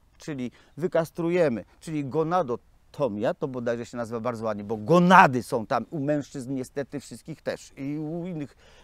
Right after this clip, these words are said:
ssaków, to czy będzie lepiej?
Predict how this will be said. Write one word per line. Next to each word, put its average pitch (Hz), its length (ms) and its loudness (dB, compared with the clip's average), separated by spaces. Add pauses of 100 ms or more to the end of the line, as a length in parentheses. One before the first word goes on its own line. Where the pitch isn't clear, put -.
(200)
ssaków, - 680 0 (1120)
to 269 120 6
czy 226 120 -4
będzie 208 300 4
lepiej? 147 300 0